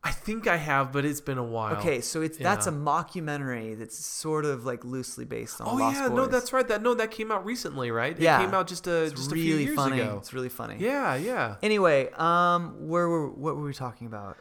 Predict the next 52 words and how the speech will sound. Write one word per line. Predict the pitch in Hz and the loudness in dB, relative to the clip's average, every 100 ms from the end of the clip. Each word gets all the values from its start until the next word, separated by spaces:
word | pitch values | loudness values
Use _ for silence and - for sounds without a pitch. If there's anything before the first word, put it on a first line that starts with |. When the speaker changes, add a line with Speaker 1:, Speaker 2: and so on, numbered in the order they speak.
| - | -12
Speaker 1:
My | 117 143 | -4 -2
Speaker 2:
Uh, | 143 | 0
Speaker 1:
favorite | 156 143 | 0 -2
director. | 135 123 113 117 107 110 - - - | -2 -4 -4 -8 -10 -12 -18 -10 2
Speaker 2:
Oh, | 254 262 165 113 - - _ _ _ - | 6 8 6 2 -4 -14 _ _ _ -4
yeah. | 214 277 202 | 0 4 8
Speaker 1:
So | |
you | 160 | 12
Speaker 2:
Oh, | |
Speaker 1:
said | 247 247 | 12 12
Speaker 2:
well, | |
Speaker 1:
the | 269 | 8
Speaker 2:
she | - 190 | 8 8
Speaker 1:
Coen | - | 8
Speaker 2:
said, | - 247 185 | 10 10 8
Speaker 1:
brothers. | - - | 4 6
Speaker 2:
so | 240 202 - | 8 8 4
Martha | 185 254 277 226 | 2 2 2 -2
Coolidge | - 294 302 165 | -2 0 2 2
said | - 180 151 | 0 0 0
that | 143 - | -2 -4
she, | - 196 180 95 - - - - - | -4 -6 -8 -14 -20 -20 -20 -20 -6
she, | - 190 180 | -4 -2 2
all | 196 233 | 4 4
she | 233 | 2
wanted | 254 240 | 0 0
to | 226 | 0
do | 185 170 | 0 0
was | 127 | -2
direct, | - 135 131 131 - - - | -6 -4 -2 -2 -6 -16 -14
um, | 131 127 123 120 117 | -12 -10 -8 -10 -10
an | 127 | -6
action | 170 - - 110 | -6 -6 -10 -8
movie. | 107 104 87 - | -8 -10 -12 -12
Speaker 1:
Okay. | - 113 117 - | -12 -12 -14 -14
Speaker 2:
But | - 165 | -6 -2
she | - 190 165 156 - | 0 -2 -6 -10 -8
couldn't, | - 262 202 165 - | -2 -2 -2 -6 -4
or | |
they | 156 190 | 2 2
wouldn't | 185 226 214 165 | 4 2 2 2
let | 214 | 0
her | 165 156 | 2 0
because | 143 135 131 | -2 -4 -4
she | 151 | -4
was | 135 | -6
a | 127 | -6
woman, | 139 180 110 76 - - - - - _ | -4 -4 -6 -10 -16 -20 -20 -20 -20 _
which | 175 - | -2 0
Speaker 1:
Huh. | 185 | 2
Speaker 2:
is | |
so | - - - - - - 185 196 220 | 2 2 0 0 0 2 4 4 0